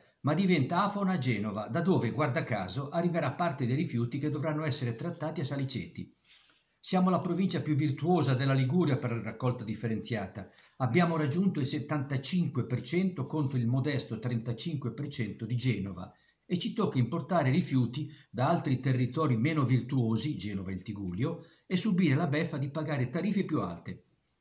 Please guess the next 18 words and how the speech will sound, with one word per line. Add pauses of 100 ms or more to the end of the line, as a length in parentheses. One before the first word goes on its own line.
(360)
Anche
l'elogio
dei
biodigestori
fatto
da
Legambiente
non
tiene
conto
di
un
aspetto
importante
sollevato
dal
giurista
ambien-,